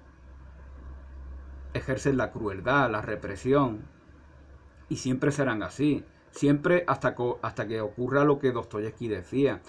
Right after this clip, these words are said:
siempre hasta que la conciencia nos llegue a, a los hombres y mujeres en toda su plenitud y los estados se conviertan en iglesia.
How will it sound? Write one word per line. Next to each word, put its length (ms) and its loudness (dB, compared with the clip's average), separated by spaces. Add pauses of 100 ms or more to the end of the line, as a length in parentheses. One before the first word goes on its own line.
(260)
siempre 580 0
hasta 280 -2
que 80 -2
la 160 -2
conciencia 800 2 (240)
nos 180 -4
llegue 340 6
a, 220 4 (100)
a 140 0
los 400 -2 (680)
hombres 320 4
y 80 0
mujeres 560 0 (1040)
en 140 0
toda 200 4
su 160 -2
plenitud 560 2 (460)
y 140 4
los 140 2
estados 680 0
se 180 -6
conviertan 800 0 (320)
en 160 -2
iglesia. 640 -4